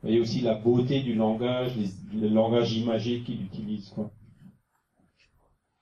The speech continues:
Voilà, alors, maintenant, là, je vous ai montré un petit peu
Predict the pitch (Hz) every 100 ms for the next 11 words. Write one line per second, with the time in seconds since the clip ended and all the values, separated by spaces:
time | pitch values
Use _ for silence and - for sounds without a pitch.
0 | _ _ _ _ _ - - - 147 131
1 | 113 123 120 120 - - - - - -
2 | 131 151 165 123 131 143 127 123 135 135
3 | 139 151 147 127 - 123 135 131 117